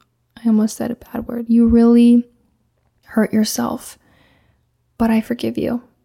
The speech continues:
It's okay." And I really encourage you guys to try that, to just, you know, if you're not in a place where you're ready to do that, that's understandable.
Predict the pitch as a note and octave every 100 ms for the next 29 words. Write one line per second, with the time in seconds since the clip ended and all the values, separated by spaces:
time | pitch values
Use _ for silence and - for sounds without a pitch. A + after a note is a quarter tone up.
0 | - G#3+ G#3 G#3+ A3+ - A#3+ _ _ _
1 | _ _ A3 A3 G#3+ G#3 G#3 G#3+ A3+ A#3
2 | A#3 B3 A#3+ A#3 - G#3+ A3 G#3+ - A3+
3 | - B3 - A#3 A#3 A#3 - - - A#3+
4 | A#3+ A#3+ - - B3+ B3 B3 D4+ D4+ C#4
5 | B3 A#3+ A3 G#3+ G#3+ A3+ G#3+ A3 G#3+ A#3+
6 | B3 B3 C4 C4 C4 _ _ - G#3+ A3
7 | G#3+ A3+ - - - -